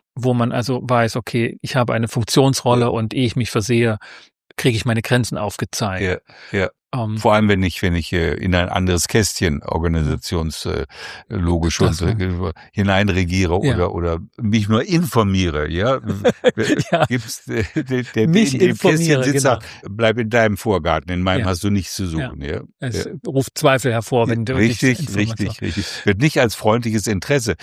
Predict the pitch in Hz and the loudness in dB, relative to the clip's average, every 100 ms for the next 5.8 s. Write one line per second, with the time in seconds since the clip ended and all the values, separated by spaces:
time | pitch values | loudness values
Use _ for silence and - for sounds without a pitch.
0 | - 160 117 143 160 _ _ 143 113 104 | -8 -4 -2 -4 -8 _ _ 2 4 4
1 | - 117 143 - 151 123 131 123 113 104 | 0 -2 -2 0 0 0 0 2 2 0
2 | 127 90 92 165 185 156 90 90 95 87 | -2 0 4 4 4 0 2 0 0 0
3 | 90 92 92 98 107 - 127 139 165 _ | 0 0 0 0 -2 -2 -2 -2 -4 _
4 | _ _ _ - 160 110 135 _ _ - | _ _ _ -4 -2 -2 -6 _ _ -20
5 | - _ - - - 90 90 | -20 _ -18 -14 0 2 2